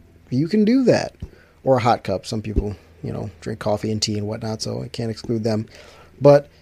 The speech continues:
you can, you can literally celebrate it however you want. Me, I celebrate it by sleeping and taking a nap because maybe I don't have to work that day.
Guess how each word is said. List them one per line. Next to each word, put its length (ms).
you 140
can, 260
you 160
can 180
literally 360
celebrate 420
it 100
however 600
you 160
want. 320
Me, 400
I 100
celebrate 520
it 100
by 140
sleeping 460
and 120
taking 320
a 60
nap 420
because 320
maybe 380
I 80
don't 180
have 160
to 80
work 240
that 200
day. 280